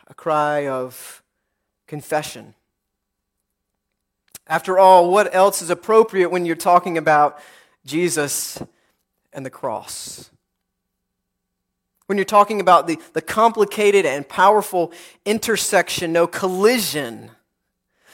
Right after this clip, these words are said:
of evil and darkness and sin with God's unfailing, perfect, powerful love, the kingdom of God and the kingdoms of the world,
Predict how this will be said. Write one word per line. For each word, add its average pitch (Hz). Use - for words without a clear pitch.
of 143
evil 208
and 143
darkness 180
and 160
sin 208
with 170
God's 185
unfailing, 202
perfect, -
powerful 180
love, 160
the 180
kingdom 233
of 175
God 220
and 175
the 170
kingdoms 202
of 160
the 156
world, 147